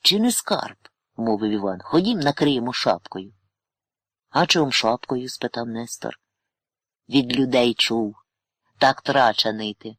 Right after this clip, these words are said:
мовив Іван, «коли деякий скарб з'являється». І вони почали підкрадатися до того вогника, ніби боялися злякати його.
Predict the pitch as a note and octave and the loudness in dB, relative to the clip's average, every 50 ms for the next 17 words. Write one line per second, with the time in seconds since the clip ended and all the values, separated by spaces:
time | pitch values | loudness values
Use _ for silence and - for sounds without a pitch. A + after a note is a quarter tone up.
0 | _ _ - A2+ A2 G#2+ G#2+ A2 G#2+ G#2+ G#2+ G#2 G#2 G#2 G#2 G#2 - _ _ _ | _ _ -6 -4 -2 -2 -2 -2 -2 -2 -2 -2 -2 -2 -4 -8 -14 _ _ _
1 | _ _ _ _ _ _ _ _ _ _ _ _ _ _ _ _ - A#2+ A#2+ C3 | _ _ _ _ _ _ _ _ _ _ _ _ _ _ _ _ 0 2 4 4
2 | C3+ A#2+ A2 B2+ B2+ B2 A#2+ A2+ - - B2+ A#2 - - - - A#2+ A#2 G2+ G2 | 4 4 4 2 2 2 2 0 0 0 -2 -2 -2 -2 0 2 4 4 2 0
3 | - G#2 G#2 B2 B2 A#2 A#2+ A#2 A2+ G#2+ G#2 G#2 A2 - _ - - - B2+ _ | -4 -4 0 0 2 2 2 0 0 0 -2 -4 -6 -10 _ -16 -18 -18 -18 _
4 | _ _ _ _ _ _ _ _ _ _ _ - A2+ A2+ A#2+ A#2 A#2 - - B2 | _ _ _ _ _ _ _ _ _ _ _ -12 -8 -6 -6 -4 -6 -6 -6 -4
5 | A2+ - - A2+ A#2+ A#2 - - - - - - G2+ G2+ G2 G2+ A2 A#2+ - - | -4 -4 -4 -4 -6 -6 -6 -6 -8 -6 -8 -10 -8 -8 -4 -2 -2 -2 -2 -4
6 | G3+ F3+ - - A#2+ G#2+ G#2+ - - C3 D3 D3 C#3+ B2 G2+ F2+ A2 A2 G#2 G2+ | -6 -8 -6 -6 -6 -6 -8 -10 -8 -8 -8 -6 -6 -6 -4 0 0 0 0 0
7 | - - G#2 - - G#2 - _ _ _ _ _ _ _ - A2+ C3 C#3 D3+ C#3+ | -4 -10 -10 -8 -8 -8 -8 _ _ _ _ _ _ _ -4 -2 2 4 4 4
8 | A#2 C3+ B2 A#2 C3+ D#3+ D#3+ D3+ D3 - - C#3+ - D3+ D3 D3 - - G2 G2 | 4 4 2 2 2 2 2 2 0 -2 -4 -4 -4 -4 -4 -4 -4 -6 -6 -6
9 | - - G2 F2+ F#2+ - - F#2 - | -6 -8 -10 -10 -10 -12 -14 -18 -20